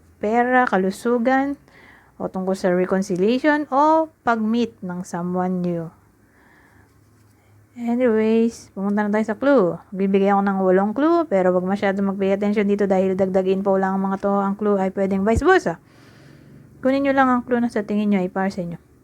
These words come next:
Close friend. So, yung iba sa inyo, mukhang ang third party o someone new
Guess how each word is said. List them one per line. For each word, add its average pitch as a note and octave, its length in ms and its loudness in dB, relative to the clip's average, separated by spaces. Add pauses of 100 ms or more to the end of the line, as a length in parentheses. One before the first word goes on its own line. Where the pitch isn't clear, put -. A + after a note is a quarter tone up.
(640)
Close C4+ 320 4
friend. B3+ 560 0 (320)
So, - 160 -10
yung B3+ 160 -2
iba C4 160 0
sa B3+ 160 -2
inyo, B3 400 2
mukhang G#3+ 320 -2
ang A3+ 160 0
third A3 320 -2
party A3 560 2 (800)
o G#3 160 -6
someone A3+ 480 2
new B3+ 400 2